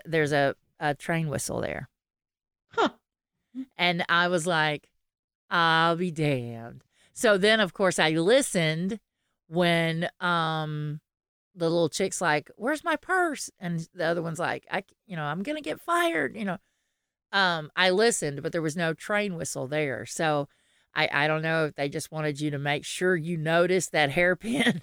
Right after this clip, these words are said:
Speaker 1: <laughs> or what, but the train whistle is there when the, when they show you the hairpin. So, and I just thought that was cool.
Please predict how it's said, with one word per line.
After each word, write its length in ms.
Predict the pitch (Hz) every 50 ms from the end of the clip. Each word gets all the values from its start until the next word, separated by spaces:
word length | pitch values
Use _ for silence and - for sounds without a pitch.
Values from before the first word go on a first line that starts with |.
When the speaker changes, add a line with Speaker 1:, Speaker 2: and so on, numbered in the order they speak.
| - _ _
Speaker 1:
<laughs> 140 | _ _ -
or 200 | 285 269 233 208
what, 380 | 185 190 185 196 180 143 -
but 200 | - 175 156 -
the 100 | - 165
train 460 | - - - 202 202 208 226 214 196
whistle 540 | 180 170 170 151 - 175 151 147 147 143 139 _ _ _ _ _ _ _ _
is 180 | - 165 151 143
there 300 | 160 160 151 147 147 139
when 220 | 139 147 143 143
the, 120 | 143 135 -
when 140 | - 156 147
they 120 | 143 135
show 180 | 135 - - 147
you 140 | 143 139 135
the 80 | 131 127
hairpin. 420 | 131 135 135 - - - - - - _ _ _ _ _ _ _ _ _ -
So, 140 | - 139 - -
and 120 | 135 139
I 80 | 139 135
just 140 | 127 - -
thought 140 | - - -
that 100 | - -
was 100 | - -
cool. 240 | - - - -